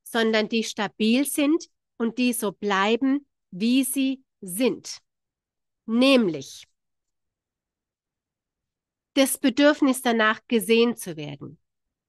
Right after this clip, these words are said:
gehört zu werden, ein emotionales, positives Feedback zu bekommen, das Bedürfnis nach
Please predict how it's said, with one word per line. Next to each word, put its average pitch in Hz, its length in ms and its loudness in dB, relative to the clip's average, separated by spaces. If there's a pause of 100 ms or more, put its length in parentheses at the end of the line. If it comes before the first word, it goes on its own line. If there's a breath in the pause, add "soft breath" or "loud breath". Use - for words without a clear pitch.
gehört 254 460 2
zu 165 220 -4
werden, 147 440 -10 (440)
ein 233 200 2
emotionales, 220 960 2
positives 220 840 -4
Feedback 262 460 0 (240)
zu - 140 -8
bekommen, 147 560 -4 (340 soft breath)
das 262 160 0
Bedürfnis 262 720 2
nach 226 160 0